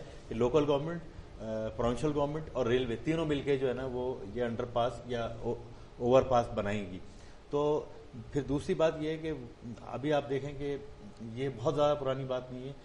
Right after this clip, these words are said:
कि कराची में जो रेलवे का एक हादसा हुआ था, जिसमें, अ, बीस पच्चीस आदमी मर गए थे और बड़ा अफसोसनाक हादसा था। तो उस हादसे के बाद के, के दस से, अ,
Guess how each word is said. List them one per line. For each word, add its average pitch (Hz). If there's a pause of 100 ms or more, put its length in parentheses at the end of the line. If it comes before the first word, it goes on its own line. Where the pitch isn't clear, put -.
(260)
कि 123
कराची 120
में 131
जो 127 (100)
रेलवे 113
का 113
एक 101
हादसा 107
हुआ 107
था, 110 (380)
जिसमें, 110
अ, 98
बीस 107
पच्चीस 107
आदमी 104
मर 104
गए 101
थे 110
और -
बड़ा 110
अफसोसनाक 110
हादसा 104
था। 113 (320)
तो 143
उस 156
हादसे 127
के 135
बाद 120 (320)
के, 139
के 131
दस 120
से, 139
अ, 135